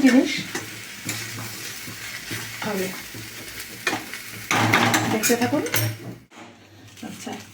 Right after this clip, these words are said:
এটার মধ্যে একটু, এই যে দেখুন ভাজা ভাজা হয়ে গেছে, এর মধ্যে আমি বাদাম দিয়ে দিলাম একটু।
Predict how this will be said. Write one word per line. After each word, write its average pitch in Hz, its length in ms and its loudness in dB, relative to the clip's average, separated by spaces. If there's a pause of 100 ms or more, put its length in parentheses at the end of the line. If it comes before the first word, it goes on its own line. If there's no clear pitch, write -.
(220)
এটার 220 260 -2
মধ্যে 220 280 6
একটু, 277 180 4 (840)
এই 214 80 6
যে 208 140 6
দেখুন 262 180 8 (100)
ভাজা 190 260 2
ভাজা 208 220 4
হয়ে 196 200 0
গেছে, 208 220 2
এর 208 100 2
মধ্যে 202 180 0
আমি 277 80 12 (100)
বাদাম 190 280 2 (120)
দিয়ে 170 180 -4
দিলাম 170 180 -4 (100)
একটু। - 160 -16